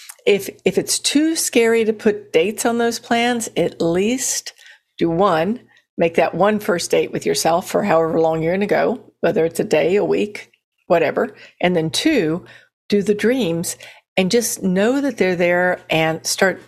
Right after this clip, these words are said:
looking around and seeing what's possible. And then three, ask yourself what's in the way. Okay? Like, what's in the way of having that? Uh, I can give you, like, okay,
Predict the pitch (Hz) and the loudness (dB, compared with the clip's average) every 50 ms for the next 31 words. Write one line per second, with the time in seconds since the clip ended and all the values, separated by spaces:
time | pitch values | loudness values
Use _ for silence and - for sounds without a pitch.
0 | _ _ _ _ _ _ 180 190 208 202 208 - 220 202 190 180 165 160 156 151 | _ _ _ _ _ _ -2 -2 -2 -2 0 0 0 0 0 0 0 0 0 0
1 | 156 151 151 160 151 - - - 180 170 170 156 151 - - - - 139 - - | 0 -2 -2 -4 -4 -4 -4 -2 -2 -2 -2 -2 -4 -4 -4 -4 -2 -2 -2 -4
2 | - - - - - - _ _ _ _ _ _ _ - - - - - - _ | -4 -2 -2 -2 -4 -6 _ _ _ _ _ _ _ -18 -18 -18 -20 -20 -20 _
3 | _ - 196 202 214 220 220 220 220 214 208 214 - - _ _ _ _ _ _ | _ -2 0 2 2 2 2 2 0 0 -2 -6 -10 -18 _ _ _ _ _ _
4 | - - 302 302 330 320 262 185 180 175 185 - - - - - - _ _ _ | -10 -6 -2 -2 -2 0 -2 -2 -2 -4 -6 -10 -16 -20 -20 -20 -20 _ _ _
5 | - 247 294 381 381 - - 370 359 - 269 208 190 - - 208 190 190 190 - | -4 -4 -4 -4 -4 -2 -2 -2 0 2 0 0 0 0 -2 -2 0 0 0 -2
6 | 196 185 175 160 - - - - - - - - _ _ _ _ _ _ _ _ | -2 -2 -2 -2 -2 -4 -4 -6 -10 -16 -20 -20 _ _ _ _ _ _ _ _
7 | _ _ _ - 185 208 254 254 277 269 - - - - _ - 202 - - - | _ _ _ -6 -4 -2 0 0 -2 -2 -6 -14 -20 -4 _ -2 -2 -2 -8 -16
8 | _ _ - 220 220 294 415 415 - - 370 320 294 254 220 208 202 196 185 165 | _ _ -2 0 0 0 0 0 0 0 0 2 2 2 2 2 2 2 0 0
9 | - - - - - 143 143 147 131 120 - - _ _ _ _ _ _ _ _ | -2 -2 -4 -2 -2 -2 -4 -4 -6 -8 -10 -12 _ _ _ _ _ _ _ _
10 | _ _ _ _ - - - - _ _ _ _ _ _ - 127 113 85 - - | _ _ _ _ -20 -20 -20 -20 _ _ _ _ _ _ -2 0 0 -2 -4 -4
11 | - - 233 240 240 240 214 202 202 180 190 180 175 175 - - - 170 165 165 | -2 -2 -2 0 0 0 0 0 0 0 0 0 0 -2 -4 -2 -2 -2 -2 -2
12 | - - _ _ - - - - _ - - 165 - - - - | -4 -12 _ _ -20 -20 -20 -20 _ -4 -4 -2 -2 -2 -4 -4